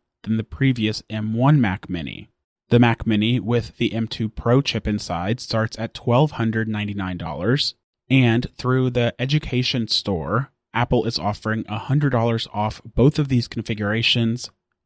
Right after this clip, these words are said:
bringing the M two Mac Mini starting price to just four ninety-nine. The new Mac Mini lineup is available to order today, and the first shipments will arrive next Tuesday on January twenty-fourth. Alongside the launch of those new Mac Mini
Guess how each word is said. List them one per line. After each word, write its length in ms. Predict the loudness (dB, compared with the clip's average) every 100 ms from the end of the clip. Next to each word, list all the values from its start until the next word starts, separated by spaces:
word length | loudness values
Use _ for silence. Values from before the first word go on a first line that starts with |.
| _
bringing 420 | 2 6 6 4 2
the 200 | 0 0
M 220 | 2 2
two 420 | 0 0 0 0
Mac 320 | -2 -4 -4
Mini 220 | -2 -2 0
starting 420 | 0 2 2 0
price 460 | -2 -2 -2 -4 -8 -8
to 100 | -6
just 340 | -4 -4 -6 _
four 220 | 2 4 4
ninety-nine. 840 | 2 0 0 -2 -4 -6 -12 -18 _ _ _ 4
The 100 | 6
new 200 | 8 6
Mac 300 | 4 0 0
Mini 200 | 0 2
lineup 420 | 2 2 0 -4
is 300 | -2 -2 -2
available 560 | -4 -2 0 2 2 0
to 100 | -2
order 320 | -2 -2 -2
today, 640 | -6 -8 -4 -2 -2 -4 -8 _
and 140 | 0
the 60 | 0
first 500 | 0 -4 -4 -4 -4
shipments 480 | 0 2 2 0 -2
will 160 | 2
arrive 560 | 2 4 2 0 -4 -6
next 560 | -6 -4 -2 -4 -6 -6
Tuesday 640 | 2 4 4 0 0 -2
on 220 | -4 -6
January 640 | -4 -2 0 2 2 0 -2
twenty-fourth. 880 | -6 -6 -4 -4 -6 -6 -4 -6 -14 _ _ 2
Alongside 640 | 4 6 4 2 0 0
the 80 | -2
launch 320 | 0 0 -2
of 200 | -4 -6
those 220 | -2 -4 -2
new 120 | -2
Mac 260 | -2 -4
Mini 240 | -4 -4